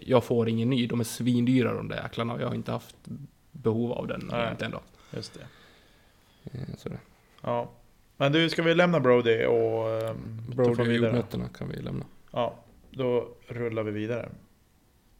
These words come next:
Speaker 1: Yes. Eh, vi har ju lite kommande tävlingar i, i Sverige.
Speaker 2: Mm.
Speaker 1: Och, eh, det vi tänkte rikta in oss på är, eh, Revolution Race Tour med D G Events.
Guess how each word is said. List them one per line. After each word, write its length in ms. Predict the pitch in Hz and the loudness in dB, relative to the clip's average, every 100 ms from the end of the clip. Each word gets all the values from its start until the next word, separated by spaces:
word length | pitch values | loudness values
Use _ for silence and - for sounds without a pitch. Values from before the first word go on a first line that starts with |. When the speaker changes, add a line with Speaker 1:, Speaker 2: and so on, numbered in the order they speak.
| _ _ _ _ _ - - - - - - - - - - - - - | _ _ _ _ _ -20 -20 -20 -20 -20 -20 -20 -20 -20 -20 -20 -20 6
Speaker 1:
Yes. 320 | 208 170 - - - - | 8 8 4 -14 -20 -14
Eh, 380 | - 139 139 135 - | -4 -2 0 -2 -2
vi 140 | 151 | 6
har 140 | 160 208 | 10 12
ju 60 | |
lite 180 | 208 185 | 10 4
kommande 400 | - 190 196 185 | 6 6 8 8
tävlingar 400 | 156 139 139 135 | 8 8 8 6
i, 480 | 131 123 123 117 117 | 4 2 6 6 4
i 80 | 113 | 4
Sverige. 340 | 117 113 185 277 - _ _ _ _ _ | 6 6 4 0 -12 _ _ _ _ _
Speaker 2:
Mm. 220 | 127 143 175 - - | -6 -4 -6 -14 6
Speaker 1:
Och, 360 | 151 147 - | 8 8 4
eh, 260 | 147 143 139 | 8 10 10
det 100 | 147 | 8
vi 100 | 139 | 8
tänkte 260 | 139 131 | 6 6
rikta 200 | 139 135 | 2 4
in 80 | 151 | 2
oss 120 | 131 | 2
på 200 | - 123 | 6 6
är, 500 | - 120 117 117 117 | 8 6 6 6 2
eh, 120 | 120 117 - 120 | 0 -2 -2 4
Revolution 640 | 123 123 127 123 123 120 | 6 6 4 4 2 4
Race 280 | 120 117 - | 4 2 0
Tour 200 | 131 135 - - _ _ _ _ - _ - - _ | 0 0 -4 -16 _ _ _ _ -20 _ -20 -20 _
med 440 | 120 120 117 117 117 117 117 | -2 0 0 -2 -4 -2 0
D 200 | 120 113 | 2 2
G 120 | 117 | 2
Events. 640 | 117 120 180 - - - | 2 0 -2 -6 -14 -16